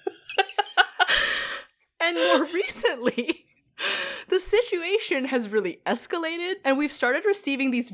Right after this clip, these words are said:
really long, dramatic emails from what I can only assume is some retired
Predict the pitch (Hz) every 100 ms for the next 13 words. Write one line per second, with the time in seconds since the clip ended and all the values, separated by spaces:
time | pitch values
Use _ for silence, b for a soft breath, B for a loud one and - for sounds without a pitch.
0 | 180 240 262 262 277 254 185 190 190 190
1 | 196 - 190 170 147 160 170 190 - 175
2 | 151 147 135 165 - - 214 226 220 233
3 | 262 240 247 262 254 226 - 190 180 160
4 | 185 - 190 180 175 - 180 190 185 185